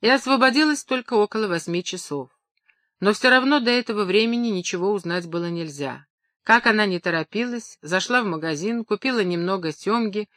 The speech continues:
купила полбутылки дешевого вина, затем наняла извозчика и доехала, вопреки правилам, почти до самого дома. Окна их квартиры были темны. У нее остановилось дыхание.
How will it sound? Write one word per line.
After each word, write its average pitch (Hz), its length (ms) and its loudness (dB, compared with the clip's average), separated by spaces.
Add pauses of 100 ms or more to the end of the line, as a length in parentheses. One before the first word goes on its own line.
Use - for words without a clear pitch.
(180)
купила 262 380 4
полбутылки 220 680 0
дешевого 175 580 -2
вина, 151 400 -6 (320)
затем 240 400 4
наняла 190 420 2
извозчика 208 640 -4
и 190 180 -2
доехала, 208 560 0
вопреки 190 440 -4
правилам, 226 600 0
почти 233 640 -6
до 156 160 -6
самого 175 460 -6
дома. 139 500 -8 (480)
Окна 240 300 6
их 240 160 4
квартиры 226 500 2
были 202 260 0
темны. 147 580 -8 (420)
У 151 80 -10
нее 165 260 0
остановилось 175 680 -6
дыхание. 143 680 -10